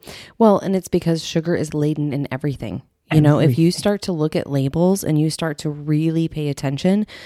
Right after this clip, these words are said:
Speaker 1: to the sugar content and the sh-, even sugar alcohols, you know, and artificial sweeteners and things, it is all over the packaged
Speaker 2: Mm-hmm.
Speaker 1: foods, right? And so, you know, this is one thing where,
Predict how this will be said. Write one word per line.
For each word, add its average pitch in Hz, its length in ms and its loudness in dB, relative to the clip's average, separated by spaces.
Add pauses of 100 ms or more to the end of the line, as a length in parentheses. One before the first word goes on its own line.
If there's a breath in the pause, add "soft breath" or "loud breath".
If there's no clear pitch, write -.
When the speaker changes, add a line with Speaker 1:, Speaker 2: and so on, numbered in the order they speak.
(140 loud breath)
Speaker 1:
to 170 120 2
the 151 100 2
sugar 147 320 0
content 208 560 -2
and 156 160 -2
the 147 80 0
sh-, - 140 -8
even 302 240 -2
sugar 294 320 2
alcohols, 139 580 0
you 151 80 4
know, 143 220 2
and 165 100 2
artificial 180 460 2
sweeteners 151 440 -2
and 135 160 -4
things, 143 320 -4 (520 loud breath)
it 196 120 4
is 226 200 4 (100)
all 196 380 8
over 175 480 2 (340)
the 151 80 2
packaged - 380 -2
Speaker 2:
Mm-hmm. 151 80 -2
Speaker 1:
foods, - 440 2 (200)
right? 151 400 4
And 165 200 0
so, 156 360 4 (320 loud breath)
you 175 100 2
know, 160 300 0 (480)
this 180 220 -4
is 233 140 0
one 170 160 2
thing 156 300 2
where, 147 320 0